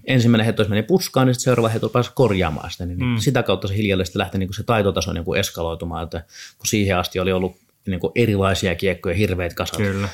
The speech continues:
Speaker 1: Mut sitten se on niinku tavallaan järjetöntä, niinku, että on hirveä kirjo vaikka erilaisia
Speaker 2: Mm.
Speaker 1: haarukoita keittiössä.
Speaker 2: Mm.
Speaker 1: Mieluummin sulla on joku perus Hackmannin joku perushyvä moldi siellä
Speaker 2: Mm.
Speaker 1: keittiössä, millä sä syöt siinä, ja sitten opettajat käyttämään sitä paremmin kuin
Speaker 2: Kyllä.
Speaker 1: sitten, että on niinku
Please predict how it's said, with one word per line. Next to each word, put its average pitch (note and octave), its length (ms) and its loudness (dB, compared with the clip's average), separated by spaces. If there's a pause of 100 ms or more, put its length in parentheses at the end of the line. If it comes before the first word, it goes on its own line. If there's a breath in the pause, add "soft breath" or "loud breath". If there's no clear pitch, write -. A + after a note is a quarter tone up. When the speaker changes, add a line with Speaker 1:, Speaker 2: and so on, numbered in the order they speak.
(220 loud breath)
Speaker 1:
Mut F#2 140 -4
sitten G2+ 240 -2
se G2+ 80 -2
on G2 80 0
niinku G2 240 -4
tavallaan G2+ 340 0
järjetöntä, F#2+ 500 0
niinku, F2+ 180 -6
että F#2 120 -6
on F2+ 60 -4
hirveä G2 380 0
kirjo F#2 400 0
vaikka F2 340 -4 (100)
erilaisia F#2+ 440 0
Speaker 2:
Mm. A2+ 60 2
Speaker 1:
haarukoita F2+ 640 0
keittiössä. - 640 -6 (260 loud breath)
Speaker 2:
Mm. A#2+ 60 -2
Speaker 1:
Mieluummin D3 420 2
sulla C#3+ 160 2
on C#3+ 40 6
joku C#3 160 4
perus A#2+ 440 0 (460)
Hackmannin G2 520 2
joku F#2+ 200 0
perushyvä F#2+ 560 2 (460)
moldi G#2 460 4
siellä F#2 240 0
Speaker 2:
Mm. G#2 100 -4
Speaker 1:
keittiössä, F#2+ 500 0
millä F#2 200 0
sä G2+ 80 2
syöt F#2+ 260 2
siinä, F#2+ 180 -4
ja F#2+ 80 -2
sitten F#2+ 260 -6
opettajat G2+ 360 0
käyttämään G#2 400 -2
sitä G2+ 200 -2
paremmin E2+ 420 -6 (440 loud breath)
kuin F#2+ 140 -4
Speaker 2:
Kyllä. F#2 80 -2
Speaker 1:
sitten, G2 180 0
että F2 200 -2
on F2+ 80 -4
niinku F2 260 -8